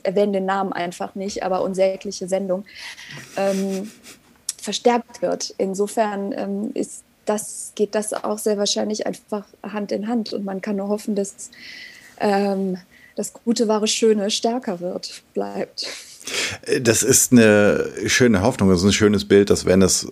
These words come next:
Speaker 2: von dem einen mehr gibt, dass dann halt auch die, ähm,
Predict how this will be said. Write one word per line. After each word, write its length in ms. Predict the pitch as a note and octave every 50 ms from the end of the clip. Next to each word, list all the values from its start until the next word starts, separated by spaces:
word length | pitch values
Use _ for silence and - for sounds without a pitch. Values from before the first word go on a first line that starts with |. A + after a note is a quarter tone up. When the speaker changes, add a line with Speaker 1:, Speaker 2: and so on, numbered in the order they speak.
| - -
Speaker 2:
von 220 | - - G2 F#2
dem 160 | F2+ F2 E2+ -
einen 260 | D#2 F2+ F2+ F2+ F2+
mehr 240 | F2 F2 F2 F2+ F#2
gibt, 480 | - F#2 F#2 F2 C#2 - - - -
dass 300 | D2 D2 - - - - _ _ _ _ _ - - - - - -
dann 320 | - D#2 D2 D#2 D#2+ C#2+ D2
halt 260 | D2+ D#2 D2+ D2 -
auch 340 | - D2+ D2 D2+ D2 - - - _ -
die, 380 | D#2+ D2 D2 D2 D2 C#2+ C2+ - - - - - - - - - - - - - - - _ _ _ _ _ _ _ _ _ _ _ _ _ _ _ _
ähm, 600 | - F#2 F2+ F2+ F2 E2+ E2+ E2 D#2+ D#2+ D#2+ D#2+